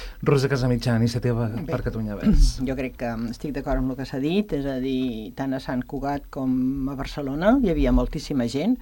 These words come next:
Speaker 2: A mi el que més potser em va emocionar, com deia la Lourdes, és veure que hi havia moltíssima gent jove, efectivament, hi havia de totes les edats, però hi havia moltíssima gent jove, tant, tant en quant a homes com en quant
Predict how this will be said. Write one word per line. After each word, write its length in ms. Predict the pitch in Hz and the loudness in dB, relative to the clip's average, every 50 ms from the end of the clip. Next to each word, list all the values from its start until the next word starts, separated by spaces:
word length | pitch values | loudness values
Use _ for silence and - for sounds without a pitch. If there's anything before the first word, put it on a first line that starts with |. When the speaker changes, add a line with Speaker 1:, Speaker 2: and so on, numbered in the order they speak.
| - - - - - - - - - - - | -8 -20 -20 -20 -18 -16 -10 -8 -8 -6 -2
Speaker 2:
A 60 | 151 | 0
mi 140 | 160 151 147 | 2 2 2
el 140 | 147 147 147 - | 2 0 -2 -2
que 80 | 156 147 | -2 0
més 280 | 143 147 147 143 - - | 0 0 0 -2 -4 -4
potser 300 | - 143 - - 156 127 | -6 -6 -4 -2 0 2
em 140 | 131 139 139 | 2 4 4
va 140 | 143 139 131 | 4 4 4
emocionar, 480 | 135 143 147 143 - - 160 143 135 131 | 4 4 2 2 0 0 2 2 2 2
com 200 | - - 147 143 143 | 0 0 0 0 2
deia 300 | 147 143 139 143 139 139 | 2 2 2 2 2 2
la 140 | 135 135 139 | 0 0 0
Lourdes, 340 | 139 139 135 143 135 131 127 135 | 0 0 0 0 -2 -2 -2 -2
és 60 | 135 131 | -2 0
veure 220 | 135 131 135 131 | 0 0 0 -2
que 80 | - - | -4 -2
hi 80 | 127 123 | -2 0
havia 80 | 123 127 | 2 2
moltíssima 800 | 143 156 170 196 226 233 233 233 - 180 156 - - 143 135 123 | 4 6 6 8 8 6 6 2 -2 -4 -4 -2 -2 0 0 2
gent 220 | 120 127 123 117 | 2 2 0 0
jove, 240 | 120 120 113 120 170 214 240 | 0 -2 -2 0 0 -2 -2
efectivament, 600 | 240 - 160 - - 131 127 120 120 135 147 156 143 | -2 -4 -10 -6 -6 -4 -2 0 0 0 0 -2 -2
hi 60 | 131 | -2
havia 220 | 127 127 127 123 123 | -2 -2 -2 -2 -2
de 80 | 117 - | -4 -6
totes 240 | 135 123 131 123 | -8 -8 -6 -4
les 160 | 131 131 127 120 | -4 -4 -4 -4
edats, 380 | 117 117 127 160 - - - - | -2 -2 -2 -2 -2 -4 -4 -2
però 140 | 143 127 123 | 0 0 0
hi 80 | 123 | 0
havia 160 | 123 117 117 117 | 0 -2 0 0
moltíssima 640 | 120 120 120 123 - - 220 208 - 175 151 135 | -2 -2 -2 -4 -2 -4 -4 -2 -2 -4 -4 -2
gent 160 | 120 131 127 120 | -4 -4 -4 -4
jove, 300 | 117 120 117 139 202 214 | -4 -4 -4 -4 -6 -6
tant, 300 | - 156 123 117 113 110 - - - - - - - - | -4 -4 -4 -4 -4 -6 -8 -12 -12 -14 -16 -20 -16 -10
tant 160 | - 151 131 131 | -4 -2 0 0
en 80 | 127 | 0
quant 220 | 123 127 117 120 120 | 0 0 0 0 0
a 20 | |
homes 220 | 113 113 117 - - | 0 -2 -6 -6 -4
com 320 | 131 120 117 113 110 107 | -2 -2 -2 -2 -2 -4
en 140 | 107 113 113 | -6 -6 -6
quant 240 | - 117 101 107 107 | -6 -8 -6 -6 -6